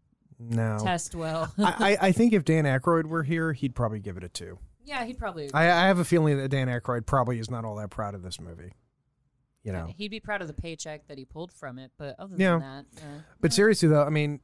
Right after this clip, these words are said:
Speaker 1: it's the second worst Dan Aykroyd, 'cause if you ever seen, um, Nothing But Trouble, i-, it's awful.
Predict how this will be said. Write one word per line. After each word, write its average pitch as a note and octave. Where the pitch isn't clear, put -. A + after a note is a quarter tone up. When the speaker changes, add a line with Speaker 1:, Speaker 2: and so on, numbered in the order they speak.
Speaker 1:
it's D#3+
the C3+
second E3+
worst B2
Dan A#2+
Aykroyd, G2+
'cause A#2+
if A#2+
you C#3+
ever C#3+
seen, C#3
um, A#2+
Nothing B2
But A2+
Trouble, G#2+
i-, A#2+
it's A2
awful. -